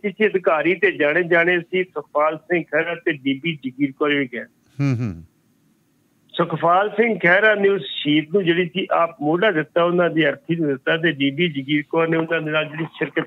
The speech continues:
Speaker 1: ਕੀਤੀ ਬਕਾਇਦਾ।
Speaker 2: ਜੀ।
Speaker 1: ਸੁਖਜਿੰਦਰ ਸਿੰਘ ਰੰਧਾਵਾ ਜਿਹੜੇ ਸੀ, ਉਹਨਾਂ ਦੇ ਹਲਕੇ ਜਿਹੜਾ ਪਿੰਡ ਠੱਟਾ ਕੇ ਕਿਹੜਾ ਹੈਗਾ ਸੀ, ਉੱਥੋਂ ਦਾ ਸ਼ਹੀਦ ਸੀਗਾ, ਉੱਥੇ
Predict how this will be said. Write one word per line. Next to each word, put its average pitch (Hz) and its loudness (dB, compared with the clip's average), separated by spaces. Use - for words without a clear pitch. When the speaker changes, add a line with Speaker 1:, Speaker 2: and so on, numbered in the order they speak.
Speaker 1:
ਕੀਤੀ 135 -6
ਬਕਾਇਦਾ। 127 -8
Speaker 2:
ਜੀ। 110 4
Speaker 1:
ਸੁਖਜਿੰਦਰ 196 2
ਸਿੰਘ 226 2
ਰੰਧਾਵਾ 180 4
ਜਿਹੜੇ 214 4
ਸੀ, - 2
ਉਹਨਾਂ 196 4
ਦੇ 196 2
ਹਲਕੇ 151 0
ਜਿਹੜਾ 190 2
ਪਿੰਡ 180 -2
ਠੱਟਾ 165 -2
ਕੇ 175 0
ਕਿਹੜਾ 175 2
ਹੈਗਾ 156 2
ਸੀ, 160 0
ਉੱਥੋਂ 170 0
ਦਾ 175 2
ਸ਼ਹੀਦ 147 -2
ਸੀਗਾ, 160 -2
ਉੱਥੇ 147 -4